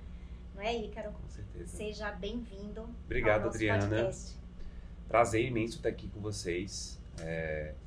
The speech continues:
Speaker 2: é muito importante, né, trazer esse espaço pra que a gente possa,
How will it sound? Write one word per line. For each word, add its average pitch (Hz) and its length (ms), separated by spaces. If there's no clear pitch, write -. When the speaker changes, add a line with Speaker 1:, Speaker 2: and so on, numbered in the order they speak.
Speaker 2:
é 90 40
muito 101 240
importante, 113 640
né, 95 160
trazer 95 280
esse 95 140
espaço - 540
pra 104 140
que 104 100
a 101 40
gente 113 180
possa, 107 420